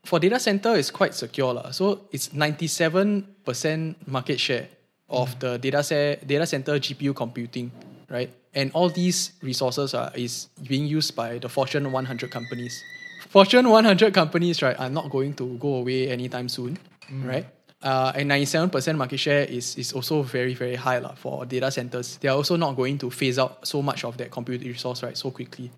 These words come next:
Speaker 1: right? As much as possible, uh, if it's reliable, it stays there, and then they will only upgrade it when the time calls for it.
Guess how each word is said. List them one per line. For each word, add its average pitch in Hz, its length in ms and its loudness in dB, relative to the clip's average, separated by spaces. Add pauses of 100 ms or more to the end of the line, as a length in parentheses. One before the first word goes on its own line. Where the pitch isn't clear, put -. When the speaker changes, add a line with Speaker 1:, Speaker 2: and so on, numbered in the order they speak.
(300)
Speaker 1:
right? 127 160 -8 (400)
As 139 120 -2
much 185 160 4
as 156 80 -2
possible, 151 640 2
uh, 120 340 -4
if 127 140 -8
it's 127 160 -6
reliable, 127 440 0
it 127 120 -6
stays 139 320 -4
there, 131 200 -4 (420)
and 123 180 -2
then 135 400 0 (160)
they 131 140 2
will 123 120 2
only 147 220 0
upgrade 135 340 -2
it 139 160 0
when 123 200 -6
the 117 80 -8
time 131 240 -4
calls 120 240 -6
for 123 180 -8
it. 120 80 -14